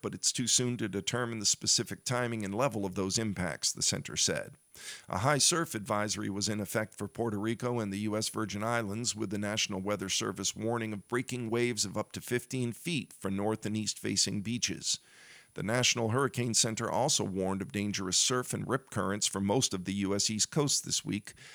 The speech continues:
but what the hurricane might do beyond that is unclear.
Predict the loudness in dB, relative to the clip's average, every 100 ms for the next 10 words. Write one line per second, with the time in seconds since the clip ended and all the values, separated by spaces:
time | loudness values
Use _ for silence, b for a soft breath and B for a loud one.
0 | B -4 -2 0 0 2 0 2 0 0
1 | -4 b b b 2 2 2 -2 0 2
2 | 2 2 2 2 0 -4 0 2 2 0
3 | -2 -2 -4 -8